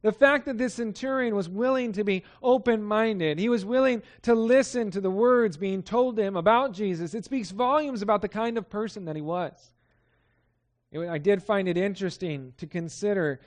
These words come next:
that on, on those lists that I was able to look up in, uh, what made a military, uh, leader, uh, successful and what made them great, that the character trait of being open-minded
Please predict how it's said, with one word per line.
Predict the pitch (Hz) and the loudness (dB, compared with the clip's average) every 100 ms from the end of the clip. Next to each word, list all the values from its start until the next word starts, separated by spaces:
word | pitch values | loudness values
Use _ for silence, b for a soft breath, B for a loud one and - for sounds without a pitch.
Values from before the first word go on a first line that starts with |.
| b b b | b b b
that | 185 | 2
on, | 190 196 | 2 2
on | 208 240 | 2 2
those | 247 202 | 2 2
lists | 175 185 220 190 - - | 2 4 4 2 -4 -8
that | 185 | -2
I | 175 | 0
was | 175 160 | 0 -2
able | 180 185 | -4 -4
to | 175 | -6
look | 160 185 180 | -4 -4 0
up | 180 170 165 | 2 2 -2
in, | - 160 156 165 | -8 -8 -8 -8
uh, | 160 151 143 139 - b b b | -4 -2 -2 -6 -10 b b b
what | 185 196 | 0 0
made | 180 185 185 | 0 0 0
a | 165 | -4
military, | 165 165 185 165 - 170 160 156 151 - | -6 -4 -2 -4 -6 -6 -4 -6 -8 -12
uh, | 143 139 156 | -14 -12 -10
leader, | 156 175 165 151 139 - _ | -4 -4 -2 -4 -6 -14 _
uh, | - 147 | -18 -16
successful | 151 - 156 - - 175 170 - 143 127 - _ | -14 -14 -14 -8 -2 -2 -2 -12 -14 -14 -16 _
and | 156 | -12
what | 165 | -10
made | 185 165 | -6 -6
them | 156 147 | -6 -10
great, | 123 139 165 156 139 _ b b b b b | -10 -4 -2 -2 -6 _ b b b b b
that | 175 180 - | -2 -2 -6
the | 180 | -8
character | 175 214 226 247 247 | -6 -4 -2 -2 -8
trait | 185 180 165 | -8 -4 -4
of | 180 151 | -4 -6
being | 160 160 165 - - | -6 -6 -8 -10 -4
open-minded | 208 190 226 202 180 208 226 143 120 - | -2 0 -2 -2 -4 -4 -4 -8 -10 -12